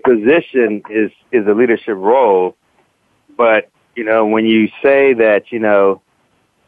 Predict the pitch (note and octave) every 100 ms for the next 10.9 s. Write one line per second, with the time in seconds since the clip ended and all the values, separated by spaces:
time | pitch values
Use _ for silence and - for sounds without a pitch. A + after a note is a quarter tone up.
0 | _ _ _ _ G#2 - B2+ B2+ G#2+ G2
1 | - C#3+ A#2 A2 G#2 - _ - C#3+ C#3
2 | A#2+ A#2 - C3 A#2+ A2+ A2+ C#3+ A2 G2
3 | _ _ _ _ - G#2+ A2+ A#2+ A#2 G2+
4 | A2+ A#2+ A#2+ A#2 - A#2+ A2+ G#2 F#2+ F#2
5 | G#2 A2+ G#2+ F#2 F#2 F2 - _ F#2+ G2
6 | G2 F#2+ G2 G#2+ G#2+ - G#2 G#2+ G#2+ G2
7 | F#2+ F2+ G#2+ F#2 G2 F#2 - A#2+ F#2 F2
8 | F2 E2+ _ _ _ _ _ _ _ -
9 | - - F#2+ G#2+ F#2+ G2 F#2+ F#2+ - G#2
10 | G2 F2+ F2+ E2+ G#2+ F2+ F2 D#2